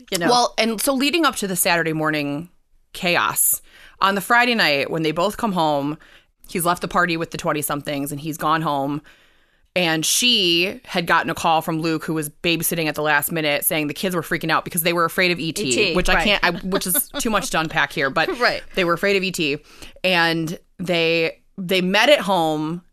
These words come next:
Speaker 2: like, in the, like, on the sidewalk leading up to the house, right? And they both just sort of, like, agree, "You know what? We're d-, like, we're just gonna pretend this never happened.
Speaker 1: Right.
Speaker 2: I don't wanna know where you've been.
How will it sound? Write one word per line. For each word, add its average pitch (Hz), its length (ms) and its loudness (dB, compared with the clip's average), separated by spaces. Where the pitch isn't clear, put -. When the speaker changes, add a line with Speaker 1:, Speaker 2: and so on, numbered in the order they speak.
Speaker 2:
like, 165 260 -6
in 208 400 0
the, 165 200 -2
like, 180 220 -2
on 185 160 2
the 180 40 -2
sidewalk - 520 0
leading 175 240 0
up 160 120 0
to 156 60 -8
the 151 60 -4
house, 135 340 -4
right? 156 320 0
And 160 120 -2
they 156 180 0
both 160 300 -4
just - 160 -6
sort 156 200 -2
of, 151 180 -10
like, 165 260 -8
agree, 180 680 -2
"You 180 60 -4
know 185 120 2
what? 208 280 2
We're 190 180 -2
d-, 180 160 -4
like, 165 340 -2
we're 196 100 0
just 190 100 -4
gonna 202 120 -2
pretend 170 300 -4
this 156 100 -6
never 143 180 -2
happened. 127 260 -4
Speaker 1:
Right. 180 260 -2
Speaker 2:
I 196 80 6
don't 202 80 6
wanna 185 140 4
know 160 120 0
where 143 80 0
you've 208 260 -4
been. 208 340 0